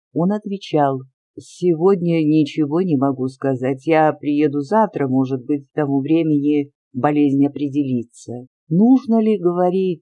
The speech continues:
что Нелли ни на шаг не отходила от постели больной? Она строго исполняла все предписания доктора. Она старалась угадывать каждое желание Анны Матвеевны, лежавшей почти постоянно в забытии,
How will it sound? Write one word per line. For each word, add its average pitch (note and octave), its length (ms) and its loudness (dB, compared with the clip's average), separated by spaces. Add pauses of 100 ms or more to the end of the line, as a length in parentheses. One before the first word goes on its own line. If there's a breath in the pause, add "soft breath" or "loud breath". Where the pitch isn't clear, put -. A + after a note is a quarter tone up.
(160)
что - 360 -2
Нелли G#3 340 2
ни G3 180 -2
на F3+ 180 -2
шаг G3+ 520 -2 (320)
не E3 140 -2
отходила E3 560 -2
от D#3 80 -10
постели E3 440 -2
больной? D3+ 640 -4 (360 soft breath)
Она F3 220 0
строго A3 480 2
исполняла G3 760 0
все G3 280 0
предписания F3+ 800 -2
доктора. C3+ 600 -2 (120)
Она F3+ 260 0
старалась G3+ 600 -2 (220)
угадывать G3 600 0
каждое F#3+ 440 0
желание F3 720 0 (220)
Анны E3+ 300 -2
Матвеевны, D#3+ 920 0 (160)
лежавшей F#3 800 -2
почти - 440 -6
постоянно F3+ 680 -2
в E3+ 40 -10
забытии, C#3+ 800 -6